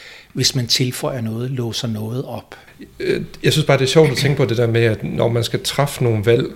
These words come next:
Speaker 2: som en karakter, er det så dig selv, der træffer,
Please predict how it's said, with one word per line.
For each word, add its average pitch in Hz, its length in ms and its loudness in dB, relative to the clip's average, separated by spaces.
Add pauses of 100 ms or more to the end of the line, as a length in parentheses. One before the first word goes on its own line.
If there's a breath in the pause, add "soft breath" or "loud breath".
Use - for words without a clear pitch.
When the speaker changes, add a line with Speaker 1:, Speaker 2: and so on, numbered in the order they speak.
(160)
Speaker 2:
som 110 300 -2
en 107 100 -2
karakter, 120 500 -2
er - 140 -2
det 117 160 -2
så 123 220 0 (560 loud breath)
dig 107 160 2
selv, 147 240 2
der 117 100 0
træffer, 131 640 0